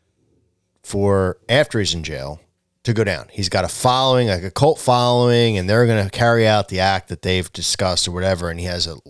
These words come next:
one last long monologue on his, like, Discord channel or whatever it was.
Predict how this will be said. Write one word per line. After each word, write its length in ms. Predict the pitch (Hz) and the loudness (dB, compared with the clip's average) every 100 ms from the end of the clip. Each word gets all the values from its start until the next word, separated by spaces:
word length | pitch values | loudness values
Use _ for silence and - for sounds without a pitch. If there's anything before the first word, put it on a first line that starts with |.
| _ _ | _ _
one 260 | 95 98 90 | -8 -8 -6
last 460 | 87 98 98 - - | -2 0 0 -4 -6
long 480 | 92 95 92 92 90 | -4 -2 0 -2 -4
monologue 640 | 90 92 90 87 90 87 | -4 -2 -2 -2 -2 -4
on 140 | 87 | -6
his, 260 | 87 87 - | -6 -8 -8
like, 200 | 78 78 | -8 -8
Discord 500 | 95 - - 92 82 | -6 -6 -4 -6 -4
channel 340 | 92 87 85 | -6 -6 -10
or 100 | 80 82 | -10 -8
whatever 260 | 90 85 | -6 -6
it 60 | 85 | -6
was. 360 | 76 69 82 | -8 -8 -8